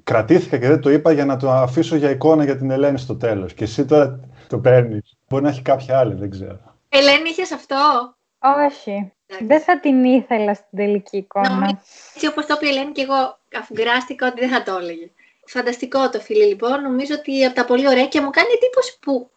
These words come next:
Speaker 2: όταν μιλάμε για top φιλιά του κινηματογράφου, δεν είναι σε αυτά που έχουμε στο μυαλό μας, ίσως επειδή η ταινία δεν βασίζεται στο love story όμως.
Speaker 1: Είχε και βροχή, έτσι.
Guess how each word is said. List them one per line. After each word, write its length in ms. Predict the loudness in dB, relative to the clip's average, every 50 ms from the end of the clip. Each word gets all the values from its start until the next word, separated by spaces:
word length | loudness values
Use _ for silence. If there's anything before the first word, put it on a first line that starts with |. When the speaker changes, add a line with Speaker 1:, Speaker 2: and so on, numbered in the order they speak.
| _ _ _ _
Speaker 2:
όταν 320 | -2 0 0 0 0 0
μιλάμε 360 | 0 0 0 0 2 0 0
για 180 | -2 -2 -2 0 2
top 140 | 2 0 0
φιλιά 760 | -2 -8 -8 -4 -2 0 2 2 2 2 0 0 -2 -4 -8 _
του 120 | -10 -8
κινηματογράφου, 960 | -6 -6 -4 -4 -4 -4 -2 -2 0 0 0 0 0 -2 0 0 0 0 0 -4 _ _ _ _ _
δεν 500 | -14 -4 -2 0 0 2 0 -2 -4 -8 _
είναι 380 | -6 -2 0 0 0 0 -2 -4
σε 140 | -4 -2 -4
αυτά 260 | -4 -2 -2 -2 0
που 80 | 0 -2
έχουμε 220 | -2 -4 -6 -8
στο 140 | -6 -6 -6
μυαλό 380 | -4 0 2 2 4 4 2
μας, 200 | 2 0 -2 -4
ίσως 240 | -6 -8 -8 -6 -6
επειδή 240 | -6 -4 -4 -2 -2
η 40 | 0
ταινία 260 | 0 0 0 0 0
δεν 140 | 2 2 2
βασίζεται 400 | 2 0 0 0 -2 0 0 -2
στο 160 | -2 0 2
love 240 | 2 2 2 0 0
story 420 | 2 2 2 2 2 -2 -4 -6
όμως. 320 | -10 -16 -20 -20 -20 -20 _ _ _ _ _ _ -6
Speaker 1:
Είχε 220 | -4 -2 -2 -2
και 140 | 0 0 0
βροχή, 380 | 2 2 0 -2 -2 -2 0
έτσι. 600 | 0 0 0 -2 -4 -6 -10 -12 -14 -14 -14 -16